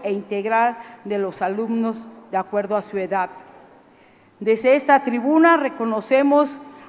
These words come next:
a directivos y maestros que a diario, con compromiso y entrega, laboran en esta institución. Asimismo, el esfuerzo de cada uno de los servidores públicos,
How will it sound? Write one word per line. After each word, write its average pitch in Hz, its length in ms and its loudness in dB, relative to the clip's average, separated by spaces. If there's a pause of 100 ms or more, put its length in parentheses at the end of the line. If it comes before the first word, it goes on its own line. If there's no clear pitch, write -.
a 202 100 0
directivos 254 720 -2
y 226 60 -8
maestros 240 720 -4
que 214 180 -2
a 208 80 2
diario, 254 580 2 (460)
con 202 140 -2
compromiso 220 720 0
y 226 140 -6
entrega, 220 520 -2 (280)
laboran 277 580 4
en 240 160 -4
esta 254 220 -6
institución. 226 800 -4 (640)
Asimismo, 254 1040 -2
el 208 120 -6
esfuerzo 247 460 -4
de 220 120 -6
cada 226 320 -2
uno 240 220 -6
de 220 120 -4
los 196 100 -8
servidores 220 580 -8
públicos, 226 680 -12